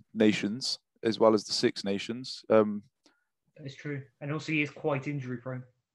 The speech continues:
Speaker 2: Faletau.
Speaker 1: Yeah. So
Speaker 2: So
Speaker 1: gonna be an interesting time for Bath in that, in that respect. But yeah,
Speaker 2: They
Speaker 1: I
Speaker 2: also
Speaker 1: agree. I think
Speaker 2: Elliot
Speaker 1: Cipriani's a
Speaker 2: Stooke.
Speaker 1: smart bit of business.
Speaker 2: Oh, yeah.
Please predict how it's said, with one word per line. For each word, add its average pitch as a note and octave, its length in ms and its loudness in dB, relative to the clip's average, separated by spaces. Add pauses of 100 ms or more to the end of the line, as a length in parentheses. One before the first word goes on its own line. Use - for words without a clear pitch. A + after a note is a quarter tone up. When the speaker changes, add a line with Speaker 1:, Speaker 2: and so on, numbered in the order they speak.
(120)
Speaker 2:
Faletau. A#2 180 -10
Speaker 1:
Yeah. A2 200 8 (1040)
So A#2+ 320 8
Speaker 2:
So B2+ 260 -8 (440)
Speaker 1:
gonna B2 160 4
be A#2+ 120 6
an A2+ 60 4
interesting A#2+ 560 0
time G2+ 380 2 (260)
for - 160 -10
Bath G#2+ 280 8
in G#2+ 140 -2
that, A2 180 2 (540)
in A2+ 160 6
that A#2+ 180 4
respect. - 560 2 (240)
But - 160 6
yeah, B2 160 10
Speaker 2:
They G#2+ 60 12
Speaker 1:
I G#2 40 8
Speaker 2:
also A#2+ 200 8
Speaker 1:
agree. A#2 320 -2
I G2 40 0
think B2 260 -6
Speaker 2:
Elliot C#3 200 -2
Speaker 1:
Cipriani's G2+ 280 2
a - 60 -4
Speaker 2:
Stooke. - 100 -8
Speaker 1:
smart F#2+ 200 -2
bit F2+ 100 2
of F2 100 -2
business. F#2 480 -2 (120)
Speaker 2:
Oh, G#2 80 -20 (100)
yeah. G2 120 -18